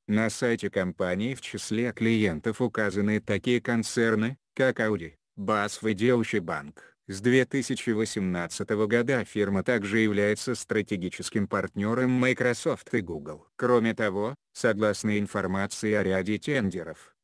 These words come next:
услугами Ачранис, а именно программой Труемаги, пользовались власти Германии,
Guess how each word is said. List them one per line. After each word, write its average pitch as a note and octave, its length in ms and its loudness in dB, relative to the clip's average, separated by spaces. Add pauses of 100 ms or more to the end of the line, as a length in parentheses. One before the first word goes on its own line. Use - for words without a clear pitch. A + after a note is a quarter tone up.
услугами B2+ 640 2
Ачранис, G2+ 760 -2 (200)
а A2 140 2
именно G#2 440 2
программой G#2 640 0
Труемаги, G2+ 640 0 (220)
пользовались G2+ 640 2
власти G#2+ 460 0
Германии, D#2 800 -4